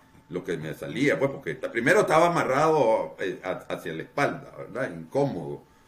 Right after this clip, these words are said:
Eh, hay veces había un calor arrecho y hay veces ponían un aire que me estaba congelando, porque estaba como a quince grados, estás sin,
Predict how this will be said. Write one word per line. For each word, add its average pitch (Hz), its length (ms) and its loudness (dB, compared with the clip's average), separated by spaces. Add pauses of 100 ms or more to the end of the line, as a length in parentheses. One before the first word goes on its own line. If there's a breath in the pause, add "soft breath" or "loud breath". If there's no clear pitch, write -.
(420 soft breath)
Eh, 82 500 -4
hay 127 160 4
veces 147 260 4
había 156 220 4
un 156 100 -4
calor 147 300 2
arrecho 156 400 2
y 135 60 2
hay 120 100 4
veces 127 240 -2
ponían 131 380 -4
un 135 160 -2
aire 160 280 0
que 135 100 -10
me 101 100 -10
estaba 107 300 -4
congelando, 123 560 -4
porque 85 180 -10
estaba 101 260 -6
como 110 180 -10
a 92 100 -10
quince 107 320 -10
grados, 113 440 0
estás 90 260 -8
sin, 98 360 -8